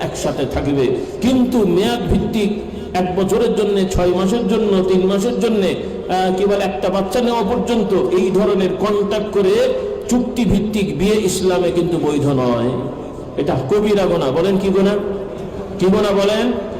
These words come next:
অমুসলিম দেশে, ওদের দেশে তো আবার, আহ, কি বলে, এগুলো ভাড়াও করা হয়, মানে মা হওয়ার জন্য মহিলাদের ভাড়া করা হয়,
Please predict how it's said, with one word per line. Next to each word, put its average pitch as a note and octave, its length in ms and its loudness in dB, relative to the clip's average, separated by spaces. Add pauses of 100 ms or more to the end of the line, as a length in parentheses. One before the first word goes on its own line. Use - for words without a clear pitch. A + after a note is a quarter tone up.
(500)
অমুসলিম G#3+ 440 0
দেশে, E3+ 220 2
ওদের G3+ 280 0
দেশে G#3 180 0
তো G#3 120 -2
আবার, G3+ 240 0
আহ, F#3 540 -4
কি F#3+ 80 0
বলে, G3 340 2 (340)
এগুলো F#3 240 0
ভাড়াও G#3 360 0
করা E3+ 220 0
হয়, A#2+ 200 -2 (760)
মানে D3 140 -2
মা D#3 140 0
হওয়ার G3 420 0
জন্য G3 220 2
মহিলাদের F3+ 460 2
ভাড়া E3 260 0
করা D#3 200 0
হয়, A#2 200 -2